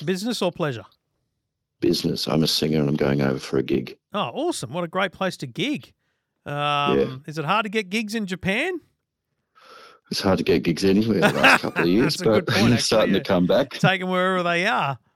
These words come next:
Speaker 1: Very good.
Speaker 2: Yeah.
Speaker 1: All right, Tony. Well, enjoy the trip, mate, and hopefully it's a great success for you, buddy.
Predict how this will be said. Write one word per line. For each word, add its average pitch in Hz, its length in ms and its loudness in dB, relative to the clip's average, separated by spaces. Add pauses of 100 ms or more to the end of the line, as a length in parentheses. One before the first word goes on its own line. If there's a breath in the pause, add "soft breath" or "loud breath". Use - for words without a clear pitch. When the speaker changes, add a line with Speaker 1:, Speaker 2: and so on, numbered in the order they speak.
(140)
Speaker 1:
Very 127 300 -6
good. 127 280 -6
Speaker 2:
Yeah. 82 200 0 (420)
Speaker 1:
All 120 240 -4
right, 113 180 -4
Tony. 123 240 -8
Well, 127 140 -8
enjoy 139 280 -4
the 143 100 -8
trip, - 240 -8
mate, 175 260 -4
and 143 140 -8
hopefully 147 320 -6
it's 135 120 -16
a 139 120 -8
great 139 240 -6
success 127 340 -12
for - 140 -14
you, 107 80 -12
buddy. 123 240 -10